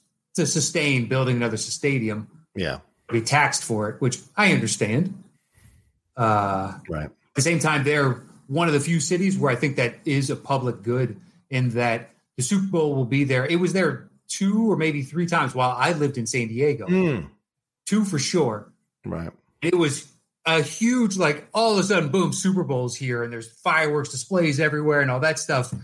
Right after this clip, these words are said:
Speaker 2: Mm-hmm.
Speaker 1: All the potential chance of, like, national championships or do what L A did and have one that can be covered and whatnot. And you
Speaker 2: Right.
Speaker 1: could have fights and you could have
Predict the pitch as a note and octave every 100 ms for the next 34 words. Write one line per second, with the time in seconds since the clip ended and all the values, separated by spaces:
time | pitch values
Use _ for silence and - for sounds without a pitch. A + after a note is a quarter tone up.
0 | - B2 C#3+ F#3 - _ - C#3+ C3 B2+
1 | A#2 G#2+ - _ _ _ - F3 E3+ C#3+
2 | - D3+ C#3+ C3+ - A2 C#3 B2+ C3+ -
3 | E3 C#3+ C#3+ C3+ B2+ D3 C3 B2+ - -
4 | _ _ C3+ B2 A2+ E3+ D3+ C3+ C3+ C#3
5 | C#3+ C3 B2 A#2+ A2+ - _ _ A2+ G#2
6 | B2 B2 A#2 A#2+ B2+ A#2 A2+ A2+ A#2+ A2
7 | A2 D#3+ D#3 C3+ A2 A#2 A#2 A2+ A2 -
8 | _ - A#2+ B2 - - _ - C#3 A#2
9 | - - - _ - A2+ A2+ A#2+ A2 A2
10 | G#2 G2